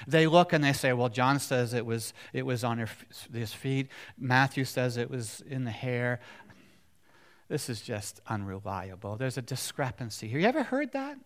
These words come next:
People say you can't believe the Gospels because they're just full. You can't believe the Bible because it's full of discrepancies. You ever heard that? Right? Some people also say, you know,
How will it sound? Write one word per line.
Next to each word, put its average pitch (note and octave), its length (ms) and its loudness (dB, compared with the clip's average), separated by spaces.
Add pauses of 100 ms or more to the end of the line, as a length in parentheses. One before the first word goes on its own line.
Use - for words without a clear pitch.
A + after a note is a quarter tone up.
People G#3+ 280 -4
say G3+ 240 0
you F#3 80 0
can't G#3 360 0
believe E3 480 2
the E3+ 80 0
Gospels D3 540 0
because C#3 340 -4
they're C#3 140 0
just C3+ 200 -4
full. F#3 460 2 (160)
You F#3 80 8
can't G#3+ 320 6
believe G3+ 400 8
the G3+ 80 6
Bible F#3 560 10
because C#3+ 340 2
it's B2 140 -4
full B2 240 -2
of G#2+ 80 -4
discrepancies. A2+ 720 -8
You G#3 40 4
ever A3+ 120 2
heard G#3+ 160 2
that? G#3+ 340 0 (720)
Right? E3 200 0 (1300)
Some C#4+ 280 8
people A3+ 380 6
also G3+ 460 4
say, A#2+ 540 4 (420)
you D3+ 160 4
know, B2+ 300 2